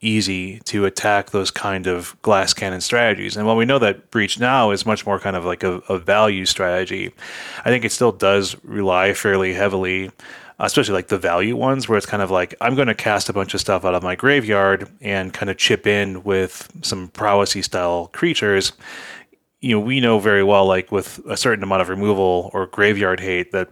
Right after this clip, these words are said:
you know, those decks aren't gonna be able to be as explosive or as, as have the redundancy to cast, like, three lightning bolts off the same card. So I guess what I'm getting at is I think that these are the kind of strategies that if they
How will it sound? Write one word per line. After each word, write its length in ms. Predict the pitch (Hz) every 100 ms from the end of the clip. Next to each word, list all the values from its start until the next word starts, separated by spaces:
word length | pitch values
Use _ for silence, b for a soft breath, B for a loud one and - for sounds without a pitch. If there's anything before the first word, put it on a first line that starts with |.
| _ -
you 80 |
know, 60 | 95
those 240 | 87 98
decks 240 | - 92 -
aren't 160 | 95
gonna 220 | - 95 90
be 200 | - 92
able 180 | 90 90
to 240 | 98 90 - _ _
be 120 | - 95
as 100 | 87
explosive 640 | 92 - 104 98 98 92
or 180 | 92 90
as, 320 | 92 90 - - _ _ - 113 _ _
as 220 | - 104 -
have 180 | 113 98
the 60 |
redundancy 520 | 95 90 147 117 107
to 80 | 101
cast, 280 | - 98 92
like, 160 | 92 -
three 200 | 104 95
lightning 340 | 92 92 95
bolts 380 | 87 85 - -
off 180 | 90 -
the 80 |
same 220 | 90 87 80
card. 480 | - 90 85 87 _ B B B B B B B
So 160 | -
I 60 | 117
guess 160 | 131 127
what 80 |
I'm 80 | 107
getting 260 | 101 101 98
at 180 | 95 98
is 160 | 101
I 120 | 98
think 240 | 92 - -
that 100 | 95
these 160 | 101
are 40 | 98
the 80 | 95
kind 140 | 104
of 80 | 95
strategies 460 | - 98 95 95
that 220 | 92 92 -
if 380 | 123 120 - -
they 400 | 107 98 98